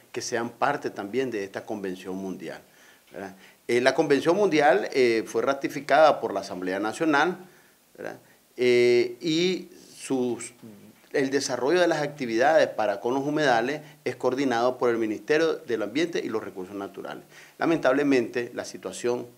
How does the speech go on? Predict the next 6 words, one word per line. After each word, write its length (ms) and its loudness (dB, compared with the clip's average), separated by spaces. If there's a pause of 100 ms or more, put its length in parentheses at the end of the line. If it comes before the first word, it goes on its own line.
de 160 -16
nuestros 340 -8
humedales 520 -2 (440)
es, 480 -2 (260)
es 400 -10
crítica, 520 -6